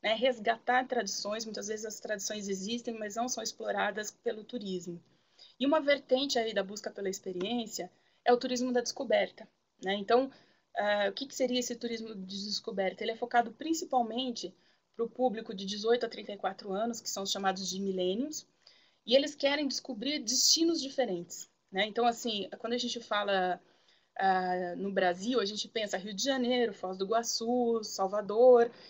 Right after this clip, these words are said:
Então, existem outros destinos ainda que não são explorados.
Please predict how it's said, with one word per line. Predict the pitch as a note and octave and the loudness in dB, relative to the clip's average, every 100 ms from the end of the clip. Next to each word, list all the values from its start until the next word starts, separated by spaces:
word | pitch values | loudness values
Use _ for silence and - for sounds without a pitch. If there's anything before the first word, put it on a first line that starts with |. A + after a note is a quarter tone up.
| - | -14
Então, | - B3+ | 8 10
existem | C4 A#3 D4+ D#4 C#4+ | 10 6 -2 -2 2
outros | C4 D#4 D#4+ C4 A3+ | 2 2 -2 -4 -2
destinos | A#3 C#4 C4 A3 | -2 0 -2 0
ainda | A3 B3+ - | 0 0 0
que | B3 | 0
não | B3 | -2
são | B3+ | -2
explorados. | B3 - C4 B3 G#3 G3+ F#3+ | -6 -2 0 2 0 -2 -6